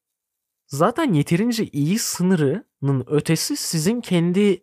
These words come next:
sanatsal, sanatçı egonuz mu desem artık, sanatçı kişiliğiniz, karakterinizle alakalı bir olay.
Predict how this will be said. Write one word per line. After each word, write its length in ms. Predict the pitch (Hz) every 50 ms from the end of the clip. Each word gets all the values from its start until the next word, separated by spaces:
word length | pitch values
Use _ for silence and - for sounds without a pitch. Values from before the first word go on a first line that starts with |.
| _ _ _
sanatsal, 960 | - - - - - 143 139 139 143 147 147 - - - - 151 143 139 120
sanatçı 800 | 117 - - 127 120 120 120 120 - - - - - 151 139 135 -
egonuz 460 | - 127 123 135 139 139 151 160 156
mu 140 | 151 127 110
desem 300 | 110 107 - - 101 101
artık, 460 | 98 95 101 - 117 - _ - -
sanatçı 560 | - - - 131 123 123 120 - - - -
kişiliğiniz, 600 | - - - - - 147 127 135 139 131 131 - -
karakterinizle 760 | - 131 123 123 120 - 135 135 131 135 135 127 120 120 113
alakalı 500 | 107 107 107 101 104 - - 101 98 95
bir 60 | 98
olay. 260 | 98 98 95 - -